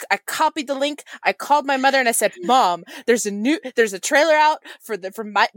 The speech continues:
My Big Fat Greek Wedding three." And she said, "Really? Is that real?" And I said, "I'm for real. I'm gonna send you the link right now. You watch it and then get back to me. And then we'll talk about our mutual reactions together. Okay? Okay, hold on." And then I hung up on her.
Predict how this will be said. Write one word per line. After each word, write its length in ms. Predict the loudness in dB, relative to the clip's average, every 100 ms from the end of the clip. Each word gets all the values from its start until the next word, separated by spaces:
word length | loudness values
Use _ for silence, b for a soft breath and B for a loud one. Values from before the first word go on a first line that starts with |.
| -12
My 200 | -2 0
Big 160 | 0 0
Fat 160 | 0 2
Greek 180 | 0
Wedding 220 | 0 -2 -4
three." 160 | -6
And 80 | -6
she 80 | -6
said, 200 | -6 0
"Really? 220 | 2 2
Is 80 | 2
that 180 | 2 2
real?" 80 | 2
And 100 | 0
I 40 |
said, 160 | -2 0
"I'm 160 | 2 0
for 140 | -4
real. 240 | 0 4 4
I'm 80 |
gonna 120 | 2 -4
send 280 | -4 -4
you 60 | -4
the 100 | -4
link 180 | -6 0
right 180 | 2 2
now. 240 | 4 2 2 b _
You 160 | -8 0
watch 340 | 2 2 2
it 200 | -2 -2 B B
and 120 | -8
then 100 | -6
get 220 | -2 0
back 240 | 0 0 -4
to 120 | -10
me. 280 | -8 -10 -10 -10
And 120 | -6 -6
then 120 | -4
we'll 100 | -4
talk 240 | 0 -2
about 240 | 0 0 0
our 80 |
mutual 380 | -2 -6 -6 -8
reactions 560 | -4 0 0 -2 -12 -12
together. 320 | -6 -4 -4 -6
Okay? 340 | 0 2 2 b -8
Okay, 300 | -2 0 -2 _ _
hold 160 | 0
on." 120 | 0 0
And 120 | -2
then 80 | -2
I 60 | -2
hung 280 | 0 2
up 140 | 2 2
on 140 | 0
her. 180 | 0 -4